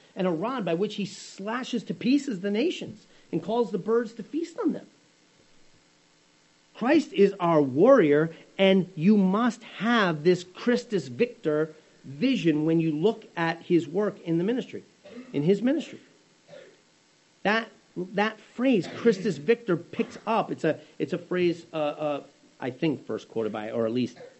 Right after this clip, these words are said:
a book written by a guy named, uh, Aulin, Gustav Aulin, in which he's, he looks at the ministry of Christ and the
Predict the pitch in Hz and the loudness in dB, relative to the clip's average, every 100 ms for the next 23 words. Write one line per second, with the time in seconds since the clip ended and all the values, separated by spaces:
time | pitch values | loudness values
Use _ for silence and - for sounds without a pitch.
0 | - - 117 147 135 117 101 104 101 104 | -20 -12 -2 -2 -2 -6 -8 -6 -6 -6
1 | 104 104 104 - 104 98 110 113 113 95 | -8 -8 -10 -12 -14 -16 -12 -10 -8 -10
2 | 92 _ 120 120 110 - 113 104 - - | -14 _ -12 -10 -16 -14 -14 -14 -18 -20
3 | _ _ _ - 175 185 180 202 - 127 | _ _ _ -2 2 2 0 -6 -6 -6
4 | 208 185 196 247 226 - 180 151 139 156 | -4 0 0 0 -2 -6 -6 -6 -4 -2
5 | 214 254 - 180 156 - - 156 143 - | 0 -2 -4 -4 -4 -8 -8 -4 -4 -6
6 | - 147 143 135 | -4 -2 0 0